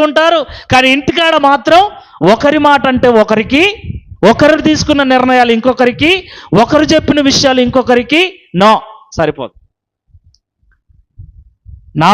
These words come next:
మాటే వినాలని ఈయన, నీ మాట ఎందుకు వినాలని, నా మాట వినాలని ఈమె, మీ మాట ఎందుకు వినాలని వీళ్ళు. నలుగురు నాలుగు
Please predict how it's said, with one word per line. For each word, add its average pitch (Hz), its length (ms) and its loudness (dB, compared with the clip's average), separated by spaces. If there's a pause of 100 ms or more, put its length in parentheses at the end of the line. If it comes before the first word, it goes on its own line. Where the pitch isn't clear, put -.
మాటే 226 320 2 (100)
వినాలని 208 460 0
ఈయన, 214 160 0 (1400)
నీ 185 80 2 (100)
మాట 254 120 2 (100)
ఎందుకు 254 200 -2
వినాలని, 254 300 0
నా 220 40 4 (120)
మాట 254 200 2 (120)
వినాలని 240 460 0
ఈమె, 226 200 0 (1800)
మీ 226 80 4 (120)
మాట 302 120 2 (120)
ఎందుకు 294 220 -4
వినాలని 285 420 0
వీళ్ళు. 240 260 0 (880)
నలుగురు 196 500 2 (140)
నాలుగు 190 300 0